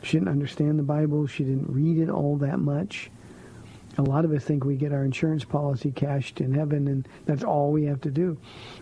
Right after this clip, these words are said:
Uh, for me, Ray, I, I'm just so curious.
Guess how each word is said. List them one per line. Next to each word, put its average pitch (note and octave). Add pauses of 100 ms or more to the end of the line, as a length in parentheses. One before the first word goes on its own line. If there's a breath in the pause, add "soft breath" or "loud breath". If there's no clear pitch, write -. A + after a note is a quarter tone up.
(140 loud breath)
Uh, F3+
for F3+
me, A3
Ray, D#3
I, G#3
I'm G#3+
just G3
so F3+
curious. C#3+